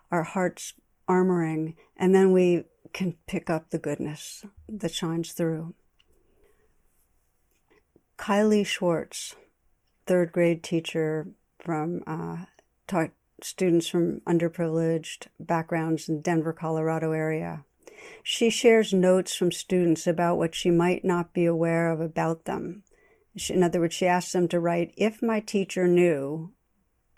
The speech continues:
"I wish my teacher knew," and then dot, dot, dot. And I want to read you what some of the responses are.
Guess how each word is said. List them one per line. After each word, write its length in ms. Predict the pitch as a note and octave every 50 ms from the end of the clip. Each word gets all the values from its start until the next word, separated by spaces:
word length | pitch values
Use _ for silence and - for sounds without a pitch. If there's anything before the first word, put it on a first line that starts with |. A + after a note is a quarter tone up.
| _ _ _ _
"I 140 | - F3+ E3
wish 320 | E3 E3 G3 G#3+ G#3+ - F3+
my 140 | E3 E3+
teacher 440 | E3 - - F3+ D#3+ E3 - E3+ D#3
knew," 460 | D3 D3 C#3 C3+ C3+ - D3+ D#3 E3 -
and 200 | - E3+ F3 F3+
then 160 | E3 D#3+ D#3
dot, 240 | D3+ D#3 D#3+ D#3+ -
dot, 200 | E3 D#3+ D#3+ -
dot. 240 | - E3 D#3 D3+ -
And 140 | - -
I 40 | F3
want 160 | F#3 G#3 A3
to 80 | A3 G3+
read 320 | F3+ F3+ F3+ F3+ E3+ -
you 120 | E3 D#3 D3
what 200 | C#3 A2 - -
some 160 | - F3 E3
of 60 | E3
the 80 | D#3+ D3+
responses 680 | D#3 D#3 - - - E3 D#3 D#3+ D#3 - - D#3 C#3+ D#3
are. 320 | E3 D#3+ D3 D3 C#3 D3